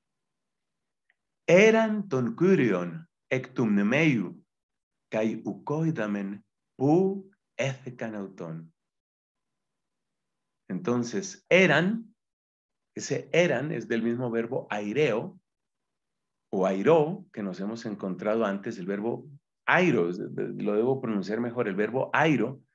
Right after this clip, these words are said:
que es el, el, el, el, el quitar, ¿no? Entonces,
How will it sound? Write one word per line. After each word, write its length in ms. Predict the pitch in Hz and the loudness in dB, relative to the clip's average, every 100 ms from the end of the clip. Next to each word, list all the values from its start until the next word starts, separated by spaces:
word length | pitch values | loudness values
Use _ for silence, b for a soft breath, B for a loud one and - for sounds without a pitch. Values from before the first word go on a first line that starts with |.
| _ _ _ _ _ | _ _ _ _ _
que 260 | - 110 110 | 0 4 4
es 160 | 113 | 4
el, 220 | 147 131 113 | -2 -4 -2
el, 200 | 110 104 | -2 -4
el, 240 | 107 101 | -4 -4
el, 240 | 120 107 - | -4 -6 -6
el 240 | 110 104 | -8 -6
quitar, 500 | 113 101 131 117 85 | -4 -2 2 2 0
¿no? 280 | 101 175 - _ b b b b | -4 -6 -8 _ b b b b
Entonces, 800 | 127 120 165 170 165 208 202 - | -2 4 6 6 4 2 2 -6